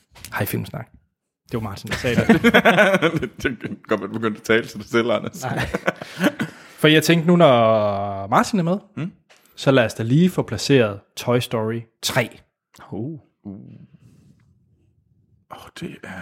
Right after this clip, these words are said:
Speaker 2: nu, nu,
Speaker 3: Den, den
Speaker 2: jeg er nødt
Speaker 3: er,
Speaker 2: til at
Speaker 3: den,
Speaker 2: køre længere
Speaker 3: nu, nu
Speaker 2: op ad.
Speaker 3: er jeg ærlig at sige, den er jeg faktisk ret glad for.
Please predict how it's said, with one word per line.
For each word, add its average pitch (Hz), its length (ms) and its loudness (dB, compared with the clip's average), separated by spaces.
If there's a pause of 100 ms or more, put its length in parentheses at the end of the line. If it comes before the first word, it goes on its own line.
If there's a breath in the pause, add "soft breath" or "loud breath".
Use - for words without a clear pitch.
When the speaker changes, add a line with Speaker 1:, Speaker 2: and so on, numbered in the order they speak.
(100)
Speaker 2:
nu, 117 180 -8
nu, 127 60 -12
Speaker 3:
Den, 123 180 -2
den 110 120 -4
Speaker 2:
jeg 120 120 2
er - 60 2
nødt 139 140 4
Speaker 3:
er, - 40 0
Speaker 2:
til 135 80 0
at - 20 6
Speaker 3:
den, - 80 4
Speaker 2:
køre 104 160 6
længere 110 220 4
Speaker 3:
nu, 170 60 2
nu 165 60 2
Speaker 2:
op 170 60 4
ad. 160 100 6
Speaker 3:
er 131 60 6
jeg 104 160 4
ærlig 131 120 0
at 120 60 -4
sige, 117 120 -8
den 123 160 -4
er 107 40 -2
jeg 104 80 -4
faktisk 98 200 -8
ret - 120 -12
glad - 160 -8
for. - 240 -18